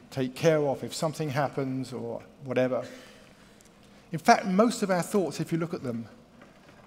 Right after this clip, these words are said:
they're trying to solve problems which don't actually exist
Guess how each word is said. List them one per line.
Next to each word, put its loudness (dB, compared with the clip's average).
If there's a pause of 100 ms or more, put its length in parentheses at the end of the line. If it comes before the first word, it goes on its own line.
(420)
they're 8
trying 0
to -4
solve -2
problems 0
which -8
don't 0
actually -2
exist -8